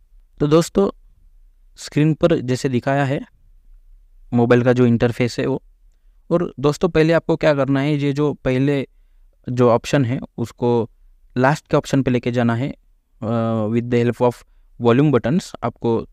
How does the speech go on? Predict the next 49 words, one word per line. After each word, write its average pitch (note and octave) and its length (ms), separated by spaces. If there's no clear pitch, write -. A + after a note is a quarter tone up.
लास्ट B2+ 340
वाले B2+ 140
ऑप्शन A#2+ 260
पे A#2+ 80
लेके A#2 160
जाना A#2 180
है, C#3+ 60
सेफ - 340
मोड A#2 160
पर, - 160
और B2 80
उस A#2+ 60
पर C3+ 180
क्लिक C#3 300
कीजिए, B2+ 280
मतलब A#2+ 300
पावर B2 240
ऑफ - 300
की B2 60
बटन B2 280
जो B2+ 100
है A#2+ 80
उससे A#2 260
क्लिक B2 200
कीजिए B2 220
और B2 140
ये B2 260
आपको A#2 240
दिख B2+ 200
रहा D3 100
है B2+ 60
स्क्रीन A#2+ 300
पर, A2+ 200
वैसा A#2 240
इंटरफेस C3+ 520
आपको C#3+ 220
आ C#3 100
जाएगा। C3+ 340
वो C3 320
बहुत C#3 260
सा F3+ 80
टाइम D#3 320
लेगा A2 260
क्योंकि A#2+ 280
ये B2 240
दोस्तों C3 300
हमारा C3+ 280
मोबाइल B2 460
उसमें B2+ 380